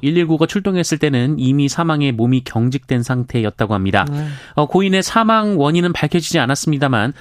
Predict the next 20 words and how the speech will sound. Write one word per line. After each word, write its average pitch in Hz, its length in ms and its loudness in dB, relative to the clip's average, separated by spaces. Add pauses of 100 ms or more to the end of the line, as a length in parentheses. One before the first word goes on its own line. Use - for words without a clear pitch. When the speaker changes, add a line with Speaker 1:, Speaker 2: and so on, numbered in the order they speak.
(100)
Speaker 1:
어, 131 80 -4
고인의 156 340 2
머리맡에는 143 600 0
배송 156 480 0
중으로 143 320 0
추정되던 135 640 -2 (180)
상자 175 480 -2
세 185 240 -2
개가 143 300 0
놓여 123 240 0
있었다고 104 400 -2
합니다. 95 180 0
Speaker 2:
상자를 247 440 2
배달하다가 196 800 2
지금 160 420 -2
과로사한 196 760 0
거 190 60 0
아닙니까? 160 640 0
이런 196 500 0
일이 180 360 0